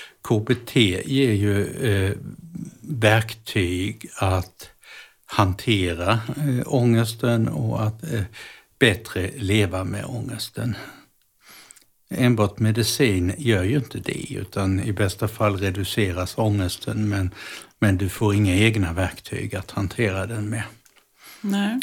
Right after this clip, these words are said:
Speaker 1: Så det, det skulle jag nog vilja att
Speaker 2: Så
Speaker 1: ni
Speaker 2: K B T är så bra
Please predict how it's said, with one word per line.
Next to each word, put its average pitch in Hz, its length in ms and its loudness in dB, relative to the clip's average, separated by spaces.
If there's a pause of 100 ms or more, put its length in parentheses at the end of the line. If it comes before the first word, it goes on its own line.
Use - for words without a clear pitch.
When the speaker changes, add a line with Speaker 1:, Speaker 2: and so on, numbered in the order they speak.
(100)
Speaker 1:
Så - 160 -4
det, 110 280 2
det 131 720 -2 (240)
skulle 120 320 0
jag 110 120 4
nog 87 200 0
vilja 90 240 -2
att - 60 -2
Speaker 2:
Så 226 140 4
Speaker 1:
ni 95 100 -2
Speaker 2:
K 240 160 4
B 226 100 0
T - 160 -2 (180)
är 226 180 4
så 247 240 2
bra 226 300 0